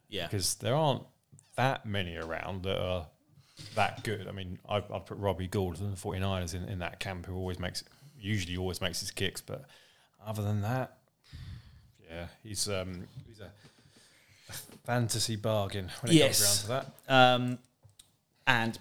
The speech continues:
Speaker 1: people who haven't got contracts. So, Derwin James, he's holding in at the
Speaker 2: I love
Speaker 1: Chargers.
Speaker 2: this new phrase.
Speaker 1: Yeah. So he's turning up for meetings, but he's not taking the field.
Speaker 2: Actually, that's probably a good thing for Derwin James, given his injury
Speaker 1: Yeah.
Speaker 2: history.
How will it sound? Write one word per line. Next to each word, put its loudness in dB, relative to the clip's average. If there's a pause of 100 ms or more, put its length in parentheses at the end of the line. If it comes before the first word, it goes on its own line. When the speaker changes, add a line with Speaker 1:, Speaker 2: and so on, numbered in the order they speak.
Speaker 1:
people 4
who 10
haven't 0
got -6
contracts. 0 (380)
So, 8 (200)
Derwin 12
James, 2 (160)
he's 8
holding 6
in 4
at -8
the 4
Speaker 2:
I 6
love 4
Speaker 1:
Chargers. 4
Speaker 2:
this -8
new -14 (160)
phrase. -16
Speaker 1:
Yeah. 4 (280)
So 0
he's 4
turning 6
up 0 (240)
for -2
meetings, 2
but -8
he's -2
not 0
taking -4
the -10 (120)
field. -4 (320)
Speaker 2:
Actually, 6
that's -4
probably -4
a -12
good 2
thing -2
for -8
Derwin -2
James, -6
given -4
his -6
injury -2
Speaker 1:
Yeah. 6
Speaker 2:
history. -2